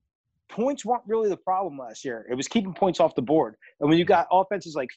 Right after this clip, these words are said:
Philly, what Dallas just did, and basically saying, "We're just gonna have a boat race every week." And then, you know, even Washington is putting pieces in place to have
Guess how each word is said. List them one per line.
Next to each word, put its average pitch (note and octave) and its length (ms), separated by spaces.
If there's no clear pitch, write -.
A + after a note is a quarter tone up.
Philly, F#3 400
what C#3+ 200
Dallas F3+ 380
just F#3+ 260
did, F#3 240
and C#3+ 200
basically E3 280
saying, C#3+ 360
"We're C#3 160
just F3 100
gonna F3+ 140
have D#3+ 120
a B2+ 60
boat D3 300
race E3 240
every E3+ 180
week." F#3 240
And D#3+ 160
then, E3+ 360
you D3 60
know, D#3+ 200
even B3 280
Washington F3+ 500
is C3 100
putting - 280
pieces D#3+ 380
in A#2+ 80
place D3 520
to E3 80
have D3+ 400